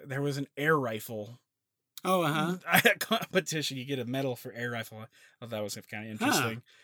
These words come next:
Speaker 1: It was a weird looking air rifle, but yeah, check that out
Speaker 2: So
Speaker 1: if you
Speaker 2: does it
Speaker 1: wanna
Speaker 2: not use black, or, like, a, uh, uh, a gun, or not a gun?
Speaker 1: Air?
Speaker 2: It
Speaker 1: Or
Speaker 2: doesn't
Speaker 1: C O two?
Speaker 2: use,
Speaker 1: I
Speaker 2: yeah,
Speaker 1: don't know.
Speaker 2: no, it doesn't use black powder shelled,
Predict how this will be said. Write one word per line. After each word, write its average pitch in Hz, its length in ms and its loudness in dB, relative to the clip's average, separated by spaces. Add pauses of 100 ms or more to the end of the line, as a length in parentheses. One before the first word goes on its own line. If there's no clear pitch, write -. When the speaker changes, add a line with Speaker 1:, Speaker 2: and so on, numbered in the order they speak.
(360)
Speaker 1:
It 175 180 4
was 196 240 8
a 170 120 -2
weird 214 280 6
looking 185 240 4
air 165 220 8
rifle, 139 380 2
but 135 240 -2
yeah, 127 280 2 (200)
check 143 200 -6
that 139 140 4
out 131 140 4
Speaker 2:
So 156 100 4
Speaker 1:
if 185 60 2
you 185 60 6
Speaker 2:
does - 80 8
it 175 40 8
Speaker 1:
wanna 175 120 4
Speaker 2:
not 180 100 0
use 175 240 2
black, 170 400 -2
or, 143 180 -4
like, 135 160 -8
a, 120 420 -12
uh, 127 320 -8 (280)
uh, 123 260 -10 (380)
a 139 80 -10
gun, 143 340 -4
or 123 300 -6
not 170 160 -8
a 113 40 -10
gun? 104 440 -8 (720)
Speaker 1:
Air? 160 360 6 (540)
Speaker 2:
It 180 100 0
Speaker 1:
Or 175 140 0
Speaker 2:
doesn't 185 160 4
Speaker 1:
C 160 140 4
O 190 60 6
two? 185 80 8
Speaker 2:
use, 175 220 4
Speaker 1:
I - 20 -4
Speaker 2:
yeah, 185 180 4
Speaker 1:
don't 160 140 2
know. 196 60 0
Speaker 2:
no, 180 120 6
it 156 80 2
doesn't 180 220 4
use 160 180 4
black 156 320 0
powder 156 340 2
shelled, 135 520 0